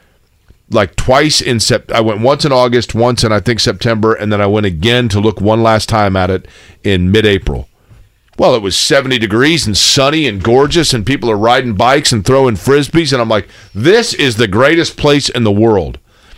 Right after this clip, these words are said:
But the reality is college, when you are at most schools, unless you're going to a warm weather climate, at most schools, the doldrums of November, December, January, when finals and midterms are happening and whatever else, and it's like this outside,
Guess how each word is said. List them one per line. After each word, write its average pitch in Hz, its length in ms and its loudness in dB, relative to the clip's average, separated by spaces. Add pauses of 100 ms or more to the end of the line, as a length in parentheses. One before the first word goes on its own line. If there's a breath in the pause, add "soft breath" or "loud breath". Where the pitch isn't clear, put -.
(240 soft breath)
But 104 100 -6
the 113 80 -2
reality 139 440 2
is 120 100 0
college, 127 600 0 (220 loud breath)
when 113 200 0
you 127 180 4
are 113 140 2
at 117 160 -2
most 123 340 2
schools, 107 400 2
unless 104 260 0
you're 107 80 0
going 104 180 0
to 98 60 2
a 95 80 2
warm 104 280 2
weather 95 220 0
climate, 107 400 -2 (300 loud breath)
at 127 140 0
most 135 300 2
schools, 117 560 0 (560 soft breath)
the 104 220 -2
doldrums 117 840 2
of 107 400 0 (220)
November, 110 680 0
December, 117 560 -2
January, 117 920 0 (240 loud breath)
when 90 180 -4
finals 123 600 0
and 98 180 -2
midterms 123 460 0
are 107 80 0
happening 113 360 0
and 104 80 0
whatever 107 220 0
else, 107 160 -2
and 104 160 -6
it's 87 160 -6
like 110 240 0
this 123 240 0
outside, 131 480 0